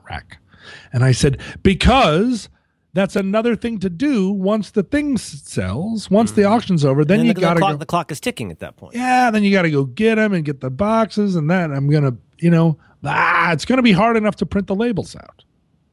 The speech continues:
Speaker 2: Yeah.
Speaker 1: That takes time and, and thought. And she was
Speaker 2: Oh.
Speaker 1: like, "No, no, no, let's just," ta-, and she was just,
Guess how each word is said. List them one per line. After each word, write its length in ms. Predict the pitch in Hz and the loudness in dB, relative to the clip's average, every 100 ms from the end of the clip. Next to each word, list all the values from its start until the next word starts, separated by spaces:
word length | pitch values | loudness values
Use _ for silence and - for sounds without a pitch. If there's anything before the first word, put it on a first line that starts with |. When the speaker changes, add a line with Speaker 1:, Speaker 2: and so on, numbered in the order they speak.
| _ - | _ -16
Speaker 2:
Yeah. 200 | 107 92 _ _ | -14 -14 _ _
Speaker 1:
That 200 | 208 247 | -2 0
takes 280 | - 95 - | -2 -2 -6
time 340 | - 82 87 | -6 -4 -2
and, 140 | 87 85 - | -4 -6 -6
and 240 | 95 87 | -8 -6
thought. 420 | - 82 135 - - _ _ _ _ _ _ _ | -4 -2 -2 -4 -14 _ _ _ _ _ _ _
And 100 | 151 | 2
she 100 | - | 6
was 120 | 220 185 | 4 4
Speaker 2:
Oh. 40 | |
Speaker 1:
like, 180 | 202 - | 0 0
"No, 100 | 330 | 0
no, 100 | 294 | 2
no, 160 | 226 196 | 2 2
let's 160 | 214 | 2
just," 180 | - - | 0 0
ta-, 60 | 214 | 2
and 140 | 185 | 2
she 160 | - 254 | 4 2
was 100 | 220 | 4
just, 260 | 226 - | 0 -2